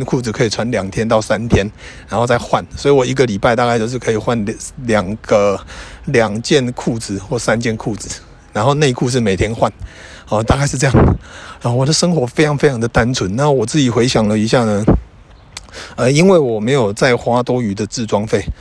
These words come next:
所以在我的生活上我省了非常非常多的钱。<laughs> 那当然呢，这个部分呢是我个人啊，因为毕竟我相信有很多听众朋友，你们可能是要上班的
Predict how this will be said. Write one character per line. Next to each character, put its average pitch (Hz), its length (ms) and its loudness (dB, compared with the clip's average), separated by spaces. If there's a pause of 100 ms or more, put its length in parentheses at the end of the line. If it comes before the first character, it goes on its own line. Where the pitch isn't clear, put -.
(340)
所 156 300 2
以 135 300 0
在 170 280 0
我 131 160 0
的 123 120 -2
生 151 280 0
活 120 160 0
上 123 240 0
我 113 80 -2
省 92 300 -2
了 101 80 -2
非 123 300 0
常 107 240 -4
非 113 200 -2
常 104 240 -6
多 107 220 -2
的 104 80 -2
钱。 - 340 -2 (580)
<laughs> - 520 -10
那 196 100 4
当 208 180 2
然 170 180 2
呢， 147 100 -2
这 175 100 2
个 175 100 4
部 165 180 0
分 156 180 2
呢 127 100 -2
是 165 120 -4
我 123 140 0
个 139 200 2
人 92 200 -4
啊， 92 140 -8 (300)
因 135 100 -4
为 151 120 0
毕 165 140 -2
竟 147 300 -2
我 117 120 0
相 143 140 0
信 151 120 0
有 123 100 0
很 113 80 -4
多 123 140 0
听 135 140 -2
众 143 120 0
朋 113 140 -2
友， 117 140 0
你 101 80 -4
们 98 140 -4
可 95 120 -4
能 92 180 -4
是 113 320 0 (580)
要 131 320 2 (100)
上 139 240 0
班 127 160 2
的 123 120 -4